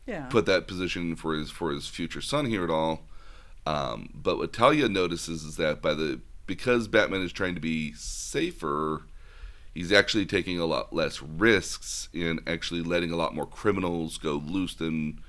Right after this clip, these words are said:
Speaker 2: when beforehand that he would have easily captured them. Batman's very much a "I'm always angry" sort of character and, and such, essentially.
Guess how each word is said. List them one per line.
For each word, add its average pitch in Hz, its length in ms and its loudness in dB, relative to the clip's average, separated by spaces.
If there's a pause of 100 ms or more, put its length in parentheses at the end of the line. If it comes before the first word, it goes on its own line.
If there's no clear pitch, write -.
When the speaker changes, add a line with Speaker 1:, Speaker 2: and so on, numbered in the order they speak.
(260)
Speaker 2:
when 85 160 -4
beforehand 90 480 2
that 82 100 2
he 85 100 -2
would 80 140 -2
have 73 100 -8 (340)
easily 80 400 -2
captured - 540 -2
them. 50 360 -10 (380)
Batman's 120 280 4
very 107 180 8
much 98 220 2
a 85 460 2 (440)
"I'm 90 240 2
always 85 340 2
angry" 78 360 0
sort 76 260 -2
of 71 300 -6 (180)
character 85 540 6
and, 76 380 -2 (920)
and 80 120 -2
such, - 260 -2
essentially. 60 540 -6